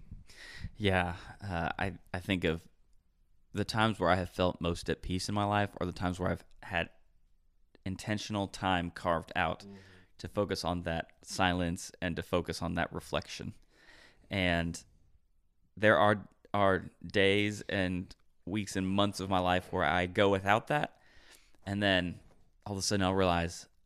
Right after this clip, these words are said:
Speaker 1: "Oh, I missed that time."
Speaker 2: Yeah.
Speaker 1: Like, oh, there, there's, there's absolutely the possibility that self-reflection can become narcissistic
Speaker 2: Mm-hmm.
Speaker 1: or egocentric, but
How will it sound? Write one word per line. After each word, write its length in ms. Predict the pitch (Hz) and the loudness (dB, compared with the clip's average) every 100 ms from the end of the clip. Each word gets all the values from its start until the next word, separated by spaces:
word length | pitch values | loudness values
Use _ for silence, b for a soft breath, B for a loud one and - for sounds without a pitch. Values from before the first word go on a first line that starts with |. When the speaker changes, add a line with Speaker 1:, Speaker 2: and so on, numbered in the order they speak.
| _ | _
Speaker 1:
"Oh, 440 | 107 110 80 - - _ _ _ _ _ _ _ | 0 0 0 -4 -14 _ _ _ _ _ _ _
I 80 | 120 | 0
missed 300 | 131 131 - | 2 0 0
that 200 | 82 - | -2 -2
time." 260 | - 57 50 | -2 -6 -2
Speaker 2:
Yeah. 200 | 95 87 80 - - | 0 0 -4 -12 -12
Speaker 1:
Like, 420 | - 92 - - _ _ _ _ _ _ _ | 0 0 0 -8 _ _ _ _ _ _ _
oh, 120 | - - | -8 -6
there, 160 | 123 175 | 0 0
there's, 500 | - 139 131 117 - - | 4 6 6 4 -6 -10
there's 440 | - 117 110 104 - _ _ _ b b b b b b b b b b b _ | 0 2 2 -2 -8 _ _ _ b b b b b b b b b b b _
absolutely 640 | 131 147 143 113 110 80 95 | 2 2 2 0 2 2 -2
the 100 | 90 | 0
possibility 540 | 95 90 - 90 85 | -2 -2 -2 0 0
that 240 | 78 - | -2 -6
self-reflection 1300 | - - 107 - - _ - 104 - 95 - 92 90 87 _ _ _ _ - | -4 2 2 2 -12 _ -10 -6 -2 -2 -2 -6 -6 -8 _ _ _ _ -8
can 120 | 104 | -4
become 340 | 95 - 104 95 | -4 -2 -2 0
narcissistic 800 | 87 - - 95 87 98 92 - - - | -2 -4 -4 -4 -4 0 0 -2 -6 2
Speaker 2:
Mm-hmm. 300 | 95 92 95 | 4 4 0
Speaker 1:
or 440 | 95 95 95 90 92 - | 2 2 2 2 0 -2
egocentric, 920 | 101 101 95 98 95 - 90 - - b b b b - | 2 2 2 0 0 2 0 0 -12 b b b b 2
but 360 | 110 92 - | 6 6 2